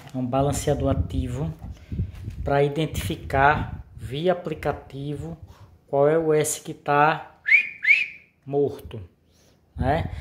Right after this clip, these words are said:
Segundo o relatório que meu brother Alberto passou, ele injetou energia, ela voltou a funcionar, mas depois voltou a descarregar.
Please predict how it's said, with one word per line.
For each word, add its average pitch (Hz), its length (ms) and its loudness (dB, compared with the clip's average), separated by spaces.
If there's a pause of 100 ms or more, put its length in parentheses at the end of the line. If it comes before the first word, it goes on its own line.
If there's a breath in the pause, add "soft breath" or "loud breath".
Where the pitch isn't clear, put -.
(160 loud breath)
Segundo 202 440 2
o 220 40 8
relatório 214 840 4
que - 100 -8
meu 160 140 0
brother 151 320 0
Alberto 143 380 -2
passou, 143 720 -2 (760 soft breath)
ele 139 720 -2
injetou 147 880 2
energia, 143 960 0 (320 loud breath)
ela 135 240 2
voltou 127 540 -2
a 185 60 -2
funcionar, 143 960 0 (280 loud breath)
mas 123 160 -6
depois 151 520 -2
voltou 175 320 0
a - 20 2
descarregar. 147 800 -2